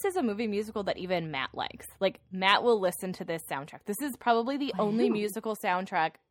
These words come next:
Speaker 1: that he, but Matt loves jazz, that he is like, "Hey, let's listen to La La Land."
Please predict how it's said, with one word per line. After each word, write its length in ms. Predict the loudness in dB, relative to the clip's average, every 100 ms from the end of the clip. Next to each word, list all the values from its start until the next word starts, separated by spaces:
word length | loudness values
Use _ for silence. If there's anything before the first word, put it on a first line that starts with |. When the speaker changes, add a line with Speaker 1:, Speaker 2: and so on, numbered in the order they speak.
| -4
Speaker 1:
that 180 | -4 -2
he, 380 | -6 -4 -4 -6 _ -10
but 120 | 0
Matt 180 | 0 0
loves 240 | -4 -8
jazz, 320 | -14 -12 -12 -14 _ -20 -20 -20 _ 0
that 160 | 0
he 240 | 2 2 2
is 120 | 2
like, 200 | 0 0 0
"Hey, 360 | 2 2 -4 _ -2
let's 220 | 0 0
listen 200 | -2 -2
to 60 | 0
La 180 | 2 2
La 160 | 0
Land." 360 | -6 -10 -14